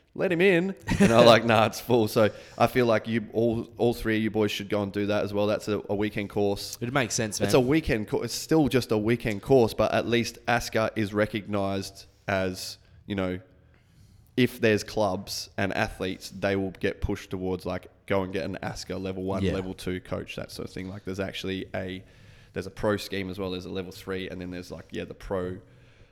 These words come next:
Speaker 1: pro scheme for people that have been in sports for a while, that sort of stuff.
Speaker 2: There's, like,
Speaker 1: Um,
Speaker 2: a couple level fours in Australia
Speaker 1: yeah,
Speaker 2: or
Speaker 1: there's
Speaker 2: something.
Speaker 1: not many.
Speaker 2: <laughs>
Speaker 1: Um, so I definitely feel like that's something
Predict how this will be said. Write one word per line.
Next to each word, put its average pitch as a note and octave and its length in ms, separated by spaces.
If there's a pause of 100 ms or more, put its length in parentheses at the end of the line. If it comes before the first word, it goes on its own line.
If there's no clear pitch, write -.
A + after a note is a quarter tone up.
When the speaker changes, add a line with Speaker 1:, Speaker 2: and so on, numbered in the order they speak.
Speaker 1:
pro G#2+ 200
scheme F#2+ 280
for E2+ 120
people F#2 240
that F2+ 80
have F2+ 80
been F#2 180
in F2+ 100
sports F2+ 400
for - 140
a F#2 60
while, F#2 240
that F#2+ 120
sort - 140
of - 60
stuff. - 400
Speaker 2:
There's, A2+ 160
like, C3 160
Speaker 1:
Um, F#2+ 300 (100)
Speaker 2:
a G#2+ 80
couple A#2+ 340
level G2 240
fours F#2+ 420
in F2 280 (120)
Australia F2+ 400
Speaker 1:
yeah, A2 120
Speaker 2:
or - 20
Speaker 1:
there's G#2 220
Speaker 2:
something. - 20
Speaker 1:
not G#2 180
many. F#2 220 (260)
Speaker 2:
<laughs> D#3 60
Speaker 1:
Um, G2+ 400 (480)
so A#2+ 400
I A2+ 60
definitely B2 320
feel A2+ 220
like G#2+ 200
that's - 220
something G2+ 400